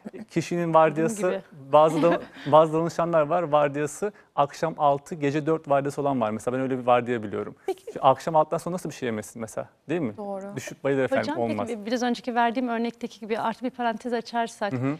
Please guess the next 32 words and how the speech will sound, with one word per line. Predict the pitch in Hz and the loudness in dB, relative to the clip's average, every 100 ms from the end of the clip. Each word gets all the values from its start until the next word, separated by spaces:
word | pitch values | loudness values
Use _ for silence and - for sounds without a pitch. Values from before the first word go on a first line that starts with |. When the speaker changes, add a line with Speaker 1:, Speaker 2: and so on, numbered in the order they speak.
| _ | _
Speaker 2:
e, | - 214 | -10 -4
diyelim | 294 247 196 | -2 -2 -4
ki | 285 | -2
yöresel, | 262 240 - 262 247 | 0 0 -2 0 0
e, | 220 202 | -4 -8
işte | 196 - | -6 -6
yeme | 226 226 247 240 | -4 -2 0 0
lezzetine | 202 180 175 247 | -2 -2 -4 -4
alışmış | 233 - 247 - - | -4 -4 -6 -6 -8
bir | |
insan | 170 160 254 | -8 -6 -4
ama | 269 262 | -2 -2
kilo | 240 262 | 0 2
vermek | 240 233 240 - | 2 2 -4 -6
de | 170 | -10
istiyor. | - - 185 240 | -10 -10 -6 -4
Speaker 1:
Hı | |
hı. | 233 247 - | -2 -4 -4
Speaker 2:
Hem | 320 302 | -4 0
görüntü | 311 294 277 311 | 0 0 0 0
olarak | 214 247 | 0 0
hem | 269 269 | -2 -4
sağlık | - 247 - | 0 0 0
gidişatı | - 214 - 196 180 220 | -8 -12 -6 -4 -4 -4
hem | 247 247 | -6 -4
de | |
yaş | 240 254 208 | -2 -4 -4
olarak | 202 254 - | -4 -6 -4
buna | 254 | -4
müsait | 240 - 208 240 - | -4 -4 -2 -2 -2
aslında. | 160 - 175 175 208 302 | -8 -8 -12 -4 -2 0
Speaker 1:
Tamam. | 113 107 | -2 -4